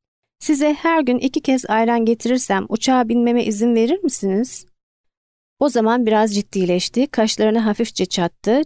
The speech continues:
"Çok şey istiyorsun ufaklık." Aslında bana daha da kızmasından korkuyordum. Ama ısrar etmekten kendimi alamadım.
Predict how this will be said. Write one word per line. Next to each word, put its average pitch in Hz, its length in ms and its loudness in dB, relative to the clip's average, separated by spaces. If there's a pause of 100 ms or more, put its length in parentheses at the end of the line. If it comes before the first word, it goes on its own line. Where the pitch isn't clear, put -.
"Çok - 200 -2
şey 233 160 2
istiyorsun 196 480 0
ufaklık." 202 600 -4 (920)
Aslında 269 480 0
bana 247 240 0
daha 247 240 2
da 214 80 2
kızmasından 214 760 0
korkuyordum. 208 800 0 (520)
Ama 233 220 0
ısrar 226 320 0
etmekten 214 560 -2
kendimi 202 400 -2
alamadım. 190 500 -2